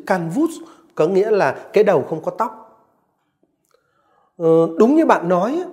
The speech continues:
Thánh Matthew giải nghĩa rằng đó là đồi sọ. Ờ, có nhiều cách giải thích, ờ, khác nhau về cái tên gọi này đã được, ờ, người ta đưa ra. Ví dụ như là ông I-,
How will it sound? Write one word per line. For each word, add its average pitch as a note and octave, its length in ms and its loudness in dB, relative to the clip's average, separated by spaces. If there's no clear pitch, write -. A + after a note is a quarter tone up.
Thánh F#3 320 -2
Matthew G#3 340 -4
giải E3+ 220 -4
nghĩa C3+ 260 -6
rằng G3 200 -6
đó C#3+ 260 -4
là C3+ 340 -4
đồi C#3 220 -4
sọ. - 320 -6
Ờ, D3+ 260 0
có D4 80 4
nhiều A#3 340 2
cách C#4 180 -4
giải D#3+ 180 -4
thích, B3+ 360 -6
ờ, A3 140 -2
khác C#4+ 260 -6
nhau G#3 320 2
về E3 260 2
cái C#3+ 220 -4
tên G3+ 180 -4
gọi E3+ 240 -4
này B2 260 -6
đã C3+ 180 -2
được, F3 220 -2
ờ, A#2+ 180 -2
người B2 140 -4
ta D3+ 160 -4
đưa D#3 180 -4
ra. D#3 220 -6
Ví E3 120 0
dụ A#3 140 -4
như D#3 280 -4
là B2 300 0
ông D3+ 180 0
I-, D#3 160 2